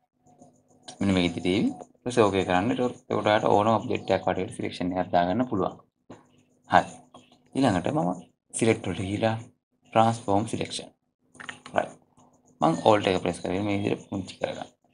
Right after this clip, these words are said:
කරගෙන අර ඉස්සෙල්ලා අපි කලින් අර කරා වගේම තමයි ඒ කීබෝඩ් එකෙන් එන්ටර් කරලා මම ඩිලීට් බටන් එක ප්‍රෙස් කරනවා. රයිට්. මට මේ විදිහට ඒකට ගන්න පුළුවන්. ඩිලීට් බටන්. දැන් මෙතන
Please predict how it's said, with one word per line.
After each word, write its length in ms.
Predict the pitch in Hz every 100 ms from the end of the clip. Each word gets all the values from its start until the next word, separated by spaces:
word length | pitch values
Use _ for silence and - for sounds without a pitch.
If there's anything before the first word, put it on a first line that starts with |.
| _ _
කරගෙන 420 | - - - 214 - - - _ _ _ _ _ _ _ _ _ _ -
අර 100 | 101
ඉස්සෙල්ලා 360 | 92 - 107 98
අපි 120 | 92
කලින් 320 | 85 87 90 - _ _ -
අර 120 | 87
කරා 280 | - 80 76
වගේම 360 | 73 73 85 85
තමයි 300 | 85 85 - - _ _ _ _ _ _ _ _ _ _ _ _ _ _ _ _
ඒ 100 | 98
කීබෝඩ් 400 | 92 101 92 87
එකෙන් 200 | 92 -
එන්ටර් 240 | 110 85 78
කරලා 300 | 80 87 -
මම 180 | 113 113 117 -
ඩිලීට් 360 | - 104 95 85
බටන් 280 | - - -
එක 140 | 95
ප්‍රෙස් 140 | 95 -
කරනවා. 220 | - - _ _ _ _ _ _ -
රයිට්. 220 | - - - _
මට 180 | 104 95
මේ 160 | 85 80
විදිහට 280 | 82 87
ඒකට 260 | 90 95 - - _
ගන්න 260 | - 92 80
පුළුවන්. 300 | - - - - _ - _ _ _ _ _ _ _ _ - - - _
ඩිලීට් 280 | - 104 101
බටන්. 300 | 98 95 -
දැන් 240 | 104 107
මෙතන 320 | 127 123 92